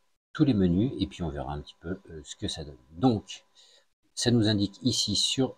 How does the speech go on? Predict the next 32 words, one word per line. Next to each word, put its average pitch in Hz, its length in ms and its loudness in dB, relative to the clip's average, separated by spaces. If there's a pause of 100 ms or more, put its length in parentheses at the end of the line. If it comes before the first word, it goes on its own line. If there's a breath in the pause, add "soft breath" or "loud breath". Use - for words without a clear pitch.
euh, 101 140 0
la 101 120 -2
page 101 220 -2
d'accueil 92 460 -2
que - 80 6
la 110 140 4
buse 92 220 4
est 98 140 0
à 107 60 -4
soixante - 480 -4
et 98 60 -2
un 95 60 -2
degrés, 80 440 -2
le 95 180 4
lit 110 360 0
est 101 220 0
à 107 100 -2
quarante 101 480 -6
et 95 100 2
un. 80 180 -6 (180)
À 101 120 4
l'intérieur, 101 720 -2 (560 soft breath)
on 87 60 -4
a 90 40 2
une 87 120 0
sonde 104 240 0
de 92 80 0
température 87 680 -6
qui 98 120 -6
nous 95 140 2
dit, 92 280 -2 (140)
euh, 78 240 -10